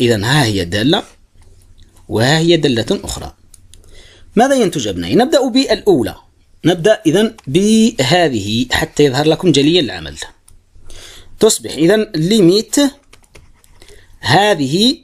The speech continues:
ليميت نكتبها أمامكم، هي واحد، عفوًا ليس الواحد، ليميت لان واحد ناقص واحد على أسية إكس زائد واحد على أسية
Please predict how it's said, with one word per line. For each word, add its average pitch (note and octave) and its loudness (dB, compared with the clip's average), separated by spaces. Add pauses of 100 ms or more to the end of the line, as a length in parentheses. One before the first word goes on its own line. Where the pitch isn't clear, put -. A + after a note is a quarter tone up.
ليميت D#3 2
نكتبها C#3 0
أمامكم، C3+ -2 (360)
هي A2 0
واحد، D#3+ 2 (580)
عفوًا B2+ -2
ليس B2 0
الواحد، D3+ -2 (320)
ليميت E3+ 0
لان G#3 2 (800)
واحد A#2 0
ناقص E3 0
واحد A2 -2
على G#2 -4 (260)
أسية G2+ -4 (180)
إكس - -2 (300)
زائد D#3 -2
واحد C3+ 0
على G#2+ -4
أسية G#2 -4